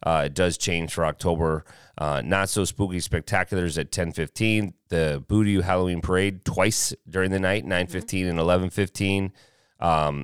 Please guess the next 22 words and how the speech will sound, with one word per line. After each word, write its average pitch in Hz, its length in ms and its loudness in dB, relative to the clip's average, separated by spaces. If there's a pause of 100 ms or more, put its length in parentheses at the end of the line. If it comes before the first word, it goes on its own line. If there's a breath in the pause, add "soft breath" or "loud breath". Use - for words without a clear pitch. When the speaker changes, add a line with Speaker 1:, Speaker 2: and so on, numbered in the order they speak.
Speaker 1:
and 87 140 -2
then 85 100 0
they 85 100 0
have, 80 200 0
obviously, 78 520 -2
the 69 260 -8
Disney 78 360 -4
Junior 104 340 0
Jam 90 540 2
and, 69 240 -6 (420 soft breath)
uh, 71 300 -2
the 71 100 -8
Cadaver 95 360 0
Dance 85 360 0
Barbershop 78 760 0
Quartet. 117 720 0 (380 soft breath)
Um, 78 500 0
the 67 280 -6
Scream 123 960 -2
Oween 90 480 2
Dance 90 360 0
Ball, 82 520 2